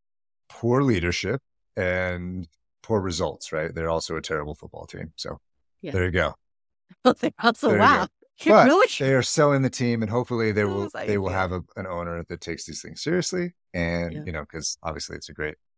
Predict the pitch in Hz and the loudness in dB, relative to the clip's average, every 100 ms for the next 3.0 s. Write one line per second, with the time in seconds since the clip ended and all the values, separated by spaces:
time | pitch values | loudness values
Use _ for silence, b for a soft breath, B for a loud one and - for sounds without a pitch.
0 | _ - - 82 73 78 73 - 80 73 | _ -2 0 0 -2 -6 -12 -12 -12 -12
1 | 73 73 - _ _ 87 - - - - | -8 -8 -8 _ _ -20 -16 -16 -12 -10
2 | - - - - _ _ - 165 131 127 | -10 -12 -14 -16 _ _ -10 -6 -6 -8